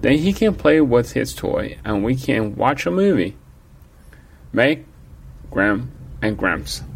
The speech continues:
all worked together to make a new toy for Hugs. They got an old toy mouse. Gram tied a lot of yarn to it. Meg tied puzzle pieces to the yarn.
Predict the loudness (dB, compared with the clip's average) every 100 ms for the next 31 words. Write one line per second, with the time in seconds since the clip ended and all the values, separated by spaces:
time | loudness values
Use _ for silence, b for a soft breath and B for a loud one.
0 | -14 -16 -16 -18 -16 -16 -18 -6 6 8
1 | 8 6 4 2 2 6 4 2 0 2
2 | 2 0 -4 -4 0 0 0 2 4 4
3 | -2 -4 -6 -6 -10 -12 B B B B
4 | B 2 4 6 2 0 -4 -12 -18 -20
5 | -20 -18 -16 -12 4 6 8 6 2 0
6 | 4 4 4 2 0 -6 -14 -16 -16 -16
7 | -18 B B B 2 4 4 2 0 2
8 | 4 4 4 2 2 2 2 0 0 0
9 | 0 -2 -10 -16 -16 -10 0 2 2 0
10 | 0 0 2 4 4 2 -4 0 -2 -2
11 | 0 4 6 4 2 0